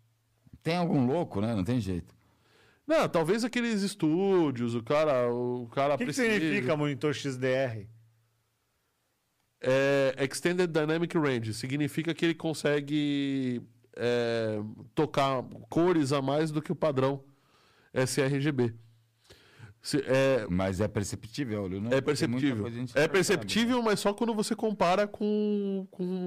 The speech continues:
Speaker 2: uma outra tela, tá?
Speaker 1: Porque,
Speaker 2: Você
Speaker 1: assim, muita coisa a gente não percebe, né, olho nu, né? Tipo, o
Speaker 2: Sim.
Speaker 1: próprio cinema. O cinema tem nove telas por segundo, o olho humano só vê seis.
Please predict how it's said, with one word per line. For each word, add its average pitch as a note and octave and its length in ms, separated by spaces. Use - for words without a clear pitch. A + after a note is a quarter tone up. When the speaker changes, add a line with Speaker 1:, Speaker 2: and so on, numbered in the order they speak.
Speaker 2:
uma F3 180
outra F3 220
tela, A#2+ 320
tá? A#2+ 200
Speaker 1:
Porque, A#2 240
Speaker 2:
Você A2+ 180
Speaker 1:
assim, A#2+ 120
muita C3+ 260
coisa B2+ 240
a C3+ 60
gente C3+ 160
não C#3 100
percebe, C#3 480
né, F2 200
olho D2 260
nu, C#2 220
né? C#2+ 180
Tipo, F2+ 240
o F#2 300
Speaker 2:
Sim. B2 100
Speaker 1:
próprio A#2 260
cinema. G#2+ 480
O F2 120
cinema A#2 400
tem A2+ 280
nove A#2+ 420
telas G#2+ 340
por F#2+ 140
segundo, E2 460
o D#2+ 60
olho E2+ 180
humano F#2 240
só F#2+ 120
vê F#2 100
seis. A2 480